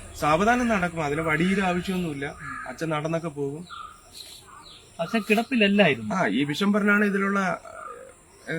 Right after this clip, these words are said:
Speaker 1: എന്താ പറയാ, വിശംബരനാണ് ഇതിലുള്ള, ഏ, ഏറ്റവും കൂടുതൽ പ്രശ്നം ഉണ്ടാക്കാനായിട്ടുള്ള കാരണം. ഇല്ലാതെ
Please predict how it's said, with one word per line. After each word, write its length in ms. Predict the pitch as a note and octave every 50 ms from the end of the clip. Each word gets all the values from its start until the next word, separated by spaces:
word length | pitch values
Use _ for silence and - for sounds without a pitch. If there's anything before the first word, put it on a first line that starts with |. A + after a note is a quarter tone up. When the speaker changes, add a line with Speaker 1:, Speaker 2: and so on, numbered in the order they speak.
| D#3+ D3+ - - E2+
Speaker 1:
എന്താ 200 | A2 D#3+ E3+ F#3
പറയാ, 200 | E3 E3+ D#3 C#3
വിശംബരനാണ് 600 | C3+ C#3 - F#3 F#3 F#3+ G3 F#3 F#3+ F#3+ G3 G3+
ഇതിലുള്ള, 480 | F#3+ F3 F3+ F#3 F#3 F#3+ F#3 F3 - - - - - - - - - - -
ഏ, 260 | D#3 D3+ C#3+ - C#3+
ഏറ്റവും 240 | F3+ G3 - B3+ B3+
കൂടുതൽ 220 | B3 A3 G3+ E3
പ്രശ്നം 280 | D#3 - D3 - F3 E3+
ഉണ്ടാക്കാനായിട്ടുള്ള 600 | D#3+ D3+ D#3 D3 D#3 D3 D3 C3+ - - B2+ A#2
കാരണം. 180 | A2+ A2+ A2+ A#2
ഇല്ലാതെ 260 | B2 C3+ D#3 E3